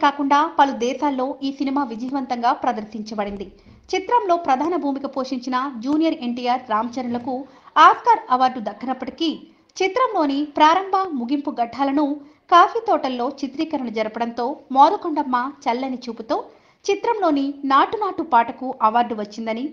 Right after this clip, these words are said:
భక్తులు విశ్వసిస్తున్నారు. వివరాల్లోకి వెళితే, త్రిబుల్ ఆర్ చిత్రానికి ఫారెస్ట్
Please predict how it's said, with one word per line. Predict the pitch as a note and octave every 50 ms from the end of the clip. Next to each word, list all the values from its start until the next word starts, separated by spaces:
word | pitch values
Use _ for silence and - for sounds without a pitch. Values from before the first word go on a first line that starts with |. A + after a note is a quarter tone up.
| - - _ _ - A3
భక్తులు | C#4 D4 C#4+ - G4 E4 C4+ D4 A#3+ G#3+
విశ్వసిస్తున్నారు. | A#3 - A3 G3+ - G3+ - - - G#3 G#3 G3+ G3+ G3 G3 - - _ _ _ _ _ _ _ _ A3+ C4+
వివరాల్లోకి | D4 D4+ D#4+ D#4 D4+ D4 C#4+ - B3 B3
వెళితే, | A#3+ A#3+ A#3+ D4 D#4 C#4 - - - - - _ _ -
త్రిబుల్ | F#4+ G#4 A4+ A4 A#4 B4
ఆర్ | B4+ B4 - -
చిత్రానికి | E4+ D4+ - D4+ D4+ D4 C#4+ D4 - C#4 C#4 C#4+ D#4 - - - _ _ _
ఫారెస్ట్ | G#4+ F#4+ F#4+ G4 G#4+ A4+ A4+ -